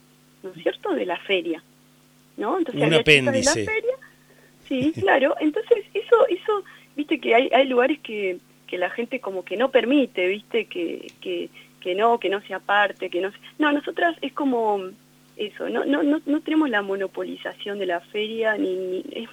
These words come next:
Speaker 1: totalmente horizontal, ¿viste? Cada quien hace lo que quiere. Si se quieren organizar en otro grupo para hacer alguna actividad en particular, que la feria no, este, que, que no tiene que ver en particular con la feria, está muy bien y que se promocione ahí. Igual que se promocionen otras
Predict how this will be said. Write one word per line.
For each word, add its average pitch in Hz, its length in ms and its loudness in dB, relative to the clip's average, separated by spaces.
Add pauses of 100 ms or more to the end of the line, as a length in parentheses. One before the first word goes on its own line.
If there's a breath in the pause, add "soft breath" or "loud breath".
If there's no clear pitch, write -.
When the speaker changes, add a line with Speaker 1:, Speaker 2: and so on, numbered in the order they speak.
Speaker 1:
totalmente 285 480 4
horizontal, 175 600 -10
¿viste? 196 260 -12
Cada 262 260 -4
quien 262 220 -4
hace 240 180 -10
lo 196 80 -6
que 185 80 -8
quiere. 180 280 -8
Si - 80 -20
se 214 120 -14
quieren 285 240 -4
organizar 196 420 -6
en 190 80 -4
otro 196 180 -8
grupo 190 220 -8
para 170 160 -6
hacer 202 180 -10
alguna 208 200 -6
actividad 190 320 -6
en 208 60 -12
particular, 190 640 -4 (540 soft breath)
que 202 100 -2
la 196 120 6
feria 185 420 2 (360 soft breath)
no, 196 380 2
este, 170 560 -4 (320 soft breath)
que, - 200 -16
que 185 100 0
no 220 120 4
tiene 247 220 4
que 196 100 -2
ver 214 100 2
en 226 100 2
particular 202 520 -2
con 214 140 -4
la 226 100 -2
feria, 247 300 0
está 220 260 -2
muy 208 200 -2
bien 302 340 4
y 185 100 -8
que 190 140 -14
se - 120 -10
promocione 175 600 -2
ahí. 165 260 -4
Igual 220 260 0
que 226 80 -12
se - 120 -8
promocionen 175 520 -2
otras 170 240 -8